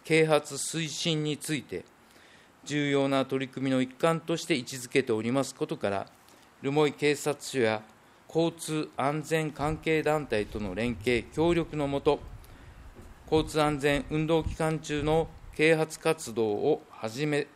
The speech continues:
市の広報誌やホームページ、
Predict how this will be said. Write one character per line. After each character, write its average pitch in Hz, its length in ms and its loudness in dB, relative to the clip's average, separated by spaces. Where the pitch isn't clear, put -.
市 - 160 -2
の 127 300 4
広 160 220 4
報 156 140 4
誌 123 220 -2
や 117 100 6
ホ 165 220 2
ー - 20 4
ム 165 180 -2
ペ 156 220 2
ー 117 60 0
ジ、 - 200 -16